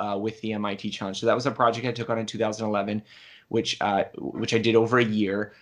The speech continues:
of learning M I T's, uh, undergraduate computer science curriculum. Now, if I look back, and especially after having written this book right here,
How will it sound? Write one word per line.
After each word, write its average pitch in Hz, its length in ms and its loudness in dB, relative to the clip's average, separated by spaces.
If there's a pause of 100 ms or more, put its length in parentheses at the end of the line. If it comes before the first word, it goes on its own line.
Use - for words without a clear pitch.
(140)
of 107 180 0
learning 110 480 2
M 107 160 2
I 107 100 2
T's, 101 480 -4
uh, 104 200 0
undergraduate 101 500 -2
computer 101 300 -4
science 104 320 -2
curriculum. 101 480 -4 (340)
Now, 156 180 6
if 151 120 4
I 160 60 8
look 185 340 6
back, 147 400 4
and 127 80 -4
especially 135 340 -2
after 123 240 -2
having 117 300 -2
written 120 240 -4
this 117 140 -10
book 131 360 -4
right 110 180 0
here, 104 360 -6